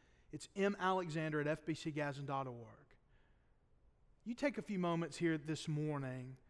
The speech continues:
to pray, to ask God to work in your heart and in your life, and to ask God to manifest His strength even when you're weak. After this prayer,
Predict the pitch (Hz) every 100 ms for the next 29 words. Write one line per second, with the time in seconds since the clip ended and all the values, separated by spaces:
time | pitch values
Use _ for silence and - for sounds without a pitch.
0 | - - - 135 165 170 196 214 - -
1 | - - _ - - - - - - 160
2 | 185 - - 180 190 175 160 180 180 170
3 | 170 170 147 170 180 180 156 156 170 175
4 | 160 165 175 175 - - - _ - _
5 | _ _ _ _ _ _ _ - 151 160
6 | 185 190 - 196 170 165 165 147 139 127
7 | - 151 175 180 - 165 - 165 156 -
8 | - 151 139 131 - 156 156 147 143 143
9 | - _ - - _ - 143 139 127 120
10 | 107 107 - - _ _ _ _ _ _
11 | - 170 170 185 180 - - 185 135 123